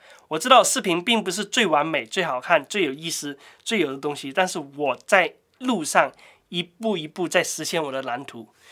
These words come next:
所以今天就是跟大家分享，在看了 YouTube 跟哔哩哔哩这两个网站开始发布他们关于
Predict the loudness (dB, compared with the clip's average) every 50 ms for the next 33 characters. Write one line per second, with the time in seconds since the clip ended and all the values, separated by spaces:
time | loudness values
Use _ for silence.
0 | -20 -20 -16 -8 -2 0 0 0 0 0 0 2 2 4 4 4 4 4 2 -4
1 | _ _ -4 -4 -4 -4 0 2 2 2 4 4 6 6 6 6 4 2 2 2
2 | 2 2 4 2 0 0 -2 -8 -20 -20 _ _ 0 2 2 2 2 4 4 4
3 | 6 4 4 2 0 -4 _ _ _ _ _ -4 -2 -2 0 0 0 0 -2 -4
4 | -8 _ _ -14 -2 2 2 2 2 0 -2 0 0 0 0 0 0 0 0 -2
5 | -4 -2 0 0 2 2 0 -2 -2 -4 -2 -2 -2 0 0 -2 -4 -4 -6 -10
6 | -2 2 4 4 4 2 -2 _ -20 -20 -20 _ _ 0 0 2 2 0 -4 0
7 | 6 8 8 8 8 4 -2 -8 -8 -8 -2 2 4 4 4 2 0 -4 -6 0
8 | 2 2 4 4 2 -2 -4 -4